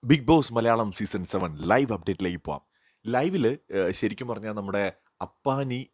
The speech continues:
എന്തിനാണെന്ന് എനിക്ക് അറിഞ്ഞൂടാ. ഷാനവാസിന്റെ പുറകേ നടക്കുകയാണ്. ഷാനവാസ് ഒരു തരത്തിലും മിണ്ടുന്ന പോലുമില്ല. "എനിക്കൊന്നും സംസാരിക്കാനില്ല" എന്നാണ് ഷാനവാസ് പറയുന്നത്. അപ്പാനി ഷാനവാസും തമ്മിൽ പുറത്തുനിന്ന് അറിയാവുന്നതാണ് എനിക്ക് മനസ്സിലാക്കാൻ കഴിയുന്നത്.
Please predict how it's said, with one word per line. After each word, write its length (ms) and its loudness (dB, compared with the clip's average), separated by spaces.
എന്തിനാണെന്ന് 960 0
എനിക്ക് 220 -4
അറിഞ്ഞൂടാ. 380 -6
ഷാനവാസിന്റെ 720 -2
പുറകേ 540 0
നടക്കുകയാണ്. 560 -6
ഷാനവാസ് 760 0
ഒരു 320 2
തരത്തിലും 600 -2
മിണ്ടുന്ന 540 -2
പോലുമില്ല. 500 0
"എനിക്കൊന്നും 460 -2
സംസാരിക്കാനില്ല" 1080 0
എന്നാണ് 420 0
ഷാനവാസ് 500 2
പറയുന്നത്. 400 -4
അപ്പാനി 380 0
ഷാനവാസും 560 0
തമ്മിൽ 240 -4
പുറത്തുനിന്ന് 560 -2
അറിയാവുന്നതാണ് 520 2
എനിക്ക് 180 -6
മനസ്സിലാക്കാൻ 560 -2
കഴിയുന്നത്. 360 -6